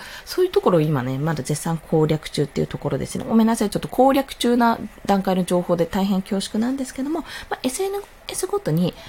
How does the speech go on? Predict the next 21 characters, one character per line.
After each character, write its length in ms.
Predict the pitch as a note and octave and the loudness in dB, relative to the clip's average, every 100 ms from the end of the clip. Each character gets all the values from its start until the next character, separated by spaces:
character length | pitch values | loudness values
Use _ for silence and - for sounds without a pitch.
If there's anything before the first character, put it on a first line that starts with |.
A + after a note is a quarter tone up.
| - | -4
ジ 80 | C4+ | -2
ャ 80 | F#4+ | 0
ン 60 | |
ル 100 | G4 | 0
を 40 | D4 | 0
ガ 120 | A3 | 0
ラ 100 | F#4+ | -2
ッ 20 | |
と 120 | - | -4
変 200 | - G3+ | -2 0
え 20 | |
る 60 | G#3+ | 2
の 80 | F3+ | 0
も 80 | - | -2
あ 100 | B3+ | -4
り 140 | F#4 | -2
な 140 | A#3+ D#3 | -2 -2
ん 140 | C3+ | -4
で 100 | F#3 | -6
す 240 | - - - - | -8 -8 -10 -8
が、 300 | - D4 | -4 -2